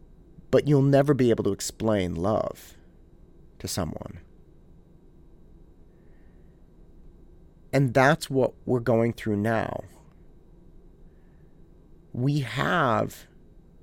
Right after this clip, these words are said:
these incredibly emotionally charged positions. You have incredible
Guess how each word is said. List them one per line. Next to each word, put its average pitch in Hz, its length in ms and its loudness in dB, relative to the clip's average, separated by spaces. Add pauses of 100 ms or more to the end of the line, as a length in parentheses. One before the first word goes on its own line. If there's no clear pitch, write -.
(1080)
these 131 200 -2
incredibly 135 960 0
emotionally 113 840 0
charged 95 680 -4
positions. - 760 -8 (1300)
You 98 120 -14
have 104 240 -2
incredible 101 920 0